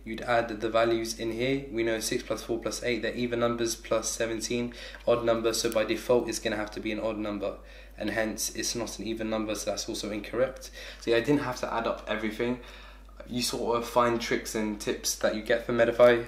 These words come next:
to really help. Now, if we go on to number four, we can see it says that at least one in every ten employees drink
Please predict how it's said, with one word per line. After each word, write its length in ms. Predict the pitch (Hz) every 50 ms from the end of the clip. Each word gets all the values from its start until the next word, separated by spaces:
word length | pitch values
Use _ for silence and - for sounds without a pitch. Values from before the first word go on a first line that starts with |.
| - -
to 160 | - - 113
really 160 | 113 113 107
help. 220 | 113 113 110 - -
Now, 180 | 113 117 117 113 113
if 80 | 113
we 80 | 120 120
go 300 | 113 - 123 123 120 113
on 180 | 117 117 113
to 420 | 107 - - 110 107 110 104 101 - -
number 320 | 104 110 113 110 110 110 104
four, 460 | - - - 120 123 131 135 - - - - - - -
we 80 | 113
can 160 | 113 - 120 113
see 220 | - 120 120 113
it 80 | 107 107
says 260 | - 113 110 110 -
that 100 | 104 98
at 160 | 107 104 101
least 300 | 113 117 117 113 - -
one 160 | 117 120 120
in 140 | 120 117 113
every 300 | 113 113 110 110 113 110
ten 220 | 107 - - 117
employees 480 | 117 110 110 - - 113 110 110 110 104
drink 440 | 104 - 117 113 110 110 - -